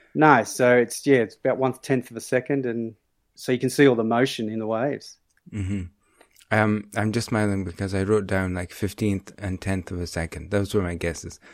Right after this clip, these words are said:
Speaker 2: Um,
Speaker 1: Ah, there
Speaker 2: for
Speaker 1: you
Speaker 2: the
Speaker 1: go.
Speaker 2: shutter speed, but, uh, <laughs> I guess it depends on your focal length and how fast things are going and stuff. But so y-, there's
Speaker 1: Yeah.
Speaker 2: this, I don't know, there's this beautiful sort of gloss or sheen that's still on the water. Like, it hasn't lost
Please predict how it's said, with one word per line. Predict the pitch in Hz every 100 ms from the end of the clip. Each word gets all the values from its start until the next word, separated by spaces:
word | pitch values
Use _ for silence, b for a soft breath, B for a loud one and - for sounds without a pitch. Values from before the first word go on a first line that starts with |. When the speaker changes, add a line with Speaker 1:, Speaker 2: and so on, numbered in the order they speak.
| b b -
Speaker 2:
Um, | 90 135
Speaker 1:
Ah, | 151 139 131
there | 131
Speaker 2:
for |
Speaker 1:
you | 113
Speaker 2:
the | 123
Speaker 1:
go. | 123
Speaker 2:
shutter | 104 98
speed, | - 87 -
but, | 104 104
uh, | 110 101 131 - B
<laughs> | B -
I | 110
guess | 117 123
it | 139 123
depends | 107 107 101 92
on | 98 90
your | 85 - -
focal | 98 90 87
length | 85 82 -
and | 87 80 -
how | 82 85
fast | 78 80 73 -
things | 90 85
are |
going | 87 87 85
and | 82
stuff. | 95 87
But | - - b b -
so | 117
y-, | 110
there's | 110 -
Speaker 1:
Yeah. | 127
Speaker 2:
this, | 143 - 73 -
I | 123
don't | 160 175
know, |
there's | 139 117
this | 127 -
beautiful | 170 - 127 135
sort | 123 107
of | 110 - _ - - - - _ _ _ - - -
gloss | 110 113 117 110 -
or | 101
sheen | - - 117 113 110 104 - - - 104
that's | - - -
still | - 110 107
on | 101
the | 95
water. | 92 98 95 98
Like, | 85 82
it | - 98
hasn't | 101 107 95
lost | 101 98 87 -